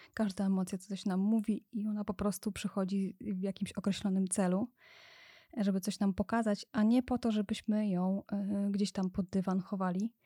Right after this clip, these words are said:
Em, to jest tak jak z, wiecie, z brudem, nie? Gdzieś tam pod dywan właśnie jak się zamiecie, no to się zbierze w końcu kubka,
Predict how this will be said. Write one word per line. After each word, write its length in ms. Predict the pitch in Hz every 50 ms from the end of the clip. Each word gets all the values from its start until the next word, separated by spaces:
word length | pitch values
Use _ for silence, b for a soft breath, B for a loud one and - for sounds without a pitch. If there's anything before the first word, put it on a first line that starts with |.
| B B B B B B B B B B B B _
Em, 540 | - 214 214 214 214 208 214 220 214 220 196 -
to 80 | -
jest 180 | 247 254 247 -
tak 140 | 262 254 262
jak 200 | 240 233 - 202
z, 260 | 196 - - - 202
wiecie, 280 | 214 214 196 - 202 185
z 80 | 196
brudem, 440 | 190 190 208 214 190 175 180 175 180
nie? 220 | 180 190 208 220
Gdzieś 220 | 220 208 208 196 -
tam 180 | - 202 196
pod 160 | 185 208 190 180
dywan 260 | 202 196 196 196 185
właśnie 280 | 202 190 - - 196
jak 100 | 190 185
się 160 | - - 202 185
zamiecie, 420 | 196 190 190 190 185 185 - 190 190
no 60 | 185
to 200 | 185 196 180 180
się 220 | - - 214 190
zbierze 320 | 180 170 185 190 185 180 185
w 60 | -
końcu 280 | - 190 185 185 - -
kubka, 400 | - 196 185 - - 202 202 214